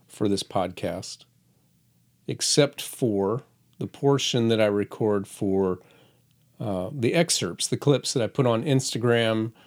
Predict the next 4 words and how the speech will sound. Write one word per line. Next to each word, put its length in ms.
YouTube 420
Shorts, 420
and 100
TikTok. 640